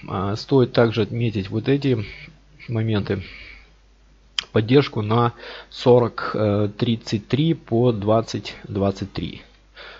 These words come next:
Вот этот коридор в качестве саппорта за неделю так итогово удерживают пока пятницу в этом, на этом уровне поддержки. Сейчас мы зафиксируем. Я думаю, что может, можно даже сорок второй захватить.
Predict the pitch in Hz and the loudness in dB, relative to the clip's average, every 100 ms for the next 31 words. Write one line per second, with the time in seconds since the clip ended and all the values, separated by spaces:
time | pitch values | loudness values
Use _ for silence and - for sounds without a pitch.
0 | - 113 110 101 - 117 127 160 151 - | -6 0 0 0 2 2 6 6 6 2
1 | 113 104 - - 101 143 127 117 104 107 | 0 0 -4 -6 -2 -2 -2 -2 -2 -4
2 | - 104 104 101 110 110 98 95 98 - | -6 -4 -2 0 2 2 0 -2 -2 -8
3 | 98 101 104 98 98 - - 101 98 101 | -2 0 2 0 0 -8 -10 -6 0 0
4 | 101 98 98 82 98 92 - - 98 98 | 0 -4 -6 -4 -4 -4 -10 -4 -2 -2
5 | 90 92 90 92 92 90 - - - - | -6 -4 -4 -4 -6 -10 -16 -20 -20 -20
6 | - - _ - 120 110 101 104 101 98 | -20 -20 _ -4 0 2 2 0 0 -2
7 | 90 92 87 - - - - - - 85 | -2 -2 -4 -6 -10 -12 -10 -10 -10 -12
8 | - _ 98 104 - 107 - 143 117 110 | -14 _ -12 -10 -8 -6 -4 -2 -4 -8
9 | - 110 101 101 101 95 - 104 95 95 | -6 -2 0 0 -2 -4 -4 -4 -6 -6
10 | - 127 110 110 101 95 101 - 101 90 | 0 2 2 2 0 -2 -6 -2 -2 -2
11 | 87 - - 85 | -4 -10 -12 -12